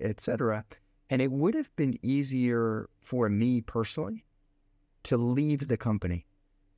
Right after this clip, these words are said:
Uh, I had plenty of opportunity to leave. I could have made more money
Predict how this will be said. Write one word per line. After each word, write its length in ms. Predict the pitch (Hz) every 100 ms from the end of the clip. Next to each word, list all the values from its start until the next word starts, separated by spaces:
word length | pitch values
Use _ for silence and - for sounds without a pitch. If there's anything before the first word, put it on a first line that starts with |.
| _ _ _ -
Uh, 220 | 113 110
I 160 | 107 110
had 340 | 113 110 - _
plenty 440 | - 139 135 127
of 100 | 120
opportunity 600 | 117 110 113 127 117 113 113
to 120 | 113
leave. 280 | 113 113 110
I 100 | 98
could 220 | - 110
have 260 | 104 101 - _ _ _ _
made 340 | - 107 107 98
more 220 | 98 92
money 480 | 101 127 135 123